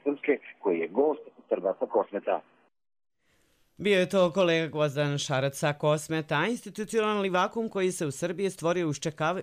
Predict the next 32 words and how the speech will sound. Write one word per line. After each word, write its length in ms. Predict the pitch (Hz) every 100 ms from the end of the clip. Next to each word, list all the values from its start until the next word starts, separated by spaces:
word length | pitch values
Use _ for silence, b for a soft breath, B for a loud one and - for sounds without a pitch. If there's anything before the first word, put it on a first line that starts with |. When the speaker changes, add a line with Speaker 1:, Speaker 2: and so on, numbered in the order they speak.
| -
Speaker 2:
iščekivanju 680 | 180 - 160 175 175 196 147
nove 280 | 139 170 123
vlade 500 | 135 170 196 165 120 _
ponovo 320 | 190 190 139
je 80 | 120
otvorio 420 | 120 127 131 139
kosovsko 520 | 127 117 - 107 -
pitanje. 580 | 110 147 160 196 185 170
Kriza 380 | 165 139 135 143
je 120 | 139
na 160 | 135 131
putu 340 | - 120 -
eskalacije, 680 | 127 - 131 117 139 - 139
smatraju 480 | - 139 135 139 135
analitičari. 800 | 127 117 156 - - 175 151 131
Profesor 640 | - 131 113 131 - 135 -
Fakulteta 580 | 143 151 147 160 156 170
političkih 640 | 135 120 - - 143 127
nauka 440 | 139 156 156 135
Predrag 400 | - 123 101 101
Simić 420 | - 170 196 - B B B -
napominje 640 | 269 208 190 208 208 196
da 120 | 143
institucionalni 880 | 117 127 - 170 165 185 180 170 175
vakum 380 | 165 170 - 170
na 100 | 156
Kosovu 480 | 151 156 - 156 147
traje 340 | - 131 123
već 300 | 120 151 - -
gotovo 460 | 113 110 - 123
šest 320 | 120 120 117
mjeseci 480 | 113 - 147 143 160